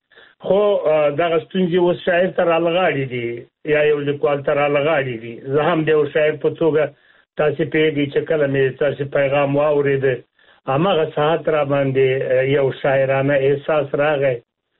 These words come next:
او داسې وځورولم چې، م، او د تا کلماتو ته یقین وکوه، دې ته وهڅوم چې یو شعر ولیکم. او خدای شته، هغه شعر مې هم لیکه، او دغه یو بیت یې درته وایم:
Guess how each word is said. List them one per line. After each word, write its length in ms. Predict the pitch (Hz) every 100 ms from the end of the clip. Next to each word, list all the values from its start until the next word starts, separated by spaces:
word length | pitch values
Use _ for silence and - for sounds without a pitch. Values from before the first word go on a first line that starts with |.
| _ _ 139
او 600 | 135 123 127 123 120 123
داسې 380 | 143 156 147
وځورولم 960 | 151 151 147 156 147 143 151 151 143 135
چې، 460 | 131 139 127 127 123
م، 580 | 120 120 120 117 117 113 - _ _ _ _ -
او 140 | 135 139
د 220 | 139 135
تا 140 | 170
کلماتو 580 | 160 156 147 170 160 165
ته 140 | -
یقین 320 | 170 - 214 185
وکوه، 300 | 170 160 156
دې 200 | 170 -
ته 80 |
وهڅوم 580 | 180 190 165 170 151 143
چې 100 | 139
یو 160 | 156 135
شعر 280 | - 220 175
ولیکم. 440 | 139 135 135 117 - - - -
او 120 | 143
خدای 320 | 139 180 190
شته، 140 | - 175
هغه 200 | 156 156 -
شعر 180 | 190 180
مې 180 | 160 160
هم 300 | 165 196 170
لیکه، 520 | 160 143 202 214 208 _ - - -
او 200 | 147 147
دغه 500 | 143 147 143 147 139
یو 200 | 143 190
بیت 280 | 202 165 156
یې 60 | 156
درته 320 | 156 - 147
وایم: 340 | 160 170 165